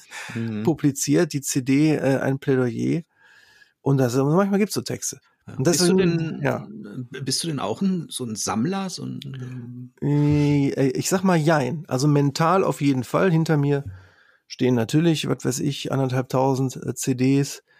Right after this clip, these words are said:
Speaker 2: äh, aus der musikjournalistischen Zeit. Wir haben hier im Haus, im Wohnzimmer und überall verteilt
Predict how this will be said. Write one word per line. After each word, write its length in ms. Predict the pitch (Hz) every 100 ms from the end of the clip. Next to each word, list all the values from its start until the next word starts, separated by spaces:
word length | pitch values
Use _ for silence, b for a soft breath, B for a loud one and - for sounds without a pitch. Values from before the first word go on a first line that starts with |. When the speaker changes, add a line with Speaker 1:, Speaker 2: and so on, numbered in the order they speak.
| b b _
Speaker 2:
äh, 200 | - 127
aus 180 | 123 123
der 100 | 135
musikjournalistischen 800 | 127 123 147 139 131 127 - 123
Zeit. 460 | - 143 156 156 127
Wir 80 |
haben 140 | 123 131
hier 160 | 135
im 160 | 139 113
Haus, 340 | 110 139 190
im 160 | 143 123
Wohnzimmer 460 | 127 156 - 147 143
und 120 | 135
überall 360 | 135 131 135
verteilt 520 | 131 123 131 131 143